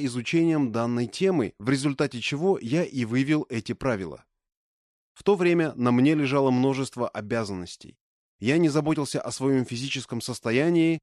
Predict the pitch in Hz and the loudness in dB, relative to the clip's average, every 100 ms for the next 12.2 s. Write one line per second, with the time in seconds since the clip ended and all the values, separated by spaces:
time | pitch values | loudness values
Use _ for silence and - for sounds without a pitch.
0 | _ 131 131 127 143 139 131 127 117 107 | _ 2 4 4 4 2 0 0 0 0
1 | 120 120 139 110 92 - _ _ _ _ | -2 0 0 0 -2 -8 _ _ _ _
2 | - 113 123 131 127 135 175 160 131 165 | -10 -8 -6 -4 -2 2 4 4 2 2
3 | 185 147 131 - 113 160 - 160 147 147 | 2 2 -2 -2 0 0 0 2 2 2
4 | - 160 127 131 147 127 131 131 147 127 | 0 -2 0 0 0 -2 -2 0 -2 -4
5 | - 107 107 98 87 76 _ _ _ _ | -6 -4 -2 -2 -4 -8 _ _ _ _
6 | _ _ 127 151 160 143 - 180 165 123 | _ _ -2 2 2 0 0 0 0 -2
7 | 110 113 92 - 104 131 175 147 143 143 | -2 0 -2 -6 -2 2 2 2 0 0
8 | 117 107 104 104 104 98 110 104 107 90 | 0 0 0 0 -2 -6 -8 -4 -4 -4
9 | 71 - _ _ _ _ _ _ 113 120 | -8 -16 _ _ _ _ _ _ 0 4
10 | 156 208 185 156 180 196 165 160 190 175 | 4 4 0 -2 0 0 2 2 2 4
11 | 156 151 - 165 196 202 180 143 120 113 | 2 0 0 0 2 2 2 2 0 -2
12 | 101 | -4